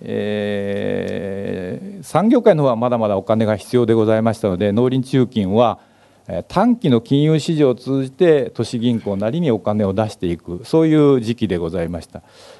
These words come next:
また当時、あの、ちょうど国債が大量発行されて、それを、まあ、あ、安定消化、引き受けをしないといけないと、えー、そういう中ではですね、えー、国債等の大口運用者、機関投資家と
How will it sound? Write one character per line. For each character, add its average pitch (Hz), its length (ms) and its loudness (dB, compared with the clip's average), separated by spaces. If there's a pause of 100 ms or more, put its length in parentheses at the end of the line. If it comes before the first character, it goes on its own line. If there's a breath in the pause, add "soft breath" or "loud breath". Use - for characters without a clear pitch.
(100)
ま 131 140 2
た 147 140 2
当 196 200 2
時、 170 140 4
あ 135 80 4
の、 127 120 -2
ち 120 100 -2
ょ 147 100 2
う 139 40 0
ど 131 480 2
国 - 240 -8
債 170 400 2
が 160 140 2
大 151 280 0
量 156 160 4
発 139 240 -2
行 104 140 -2
さ 107 120 -2
れ 98 60 -2
て、 104 120 -6
そ 135 140 -4
れ 139 80 2
を、 151 140 4
ま 113 400 2
あ、 92 520 0
あ、 - 20 2
安 120 140 0
定 131 260 2
消 131 220 2
化、 - 140 -2
引 123 60 -10 (120)
き 135 100 2
受 127 120 0
け 147 100 4
を 135 40 4
し 147 140 -6
な 135 100 4
い 107 80 2
と 92 80 -8
い 82 60 -6
け 98 100 -4
な 87 100 -2
い 82 80 -6
と、 - 100 -20 (440 loud breath)
え - 80 -6
ー、 104 40 -2
そ 160 160 2
う 165 60 4
い 165 40 4
う 160 40 2
中 180 300 4
で 117 140 -4
は 92 100 -4
で 87 120 -8
す - 100 -14
ね、 85 240 -4 (360 soft breath)
え 92 680 -4
ー、 - 20 -6
国 - 180 -4
債 127 240 2
等 127 260 2
の 131 440 2
大 160 60 -2
口 156 320 -2
運 156 180 2
用 123 160 4
者、 87 240 -6
機 - 160 -20
関 185 240 2
投 190 220 2
資 - 120 -10
家 170 140 4
と - 240 -20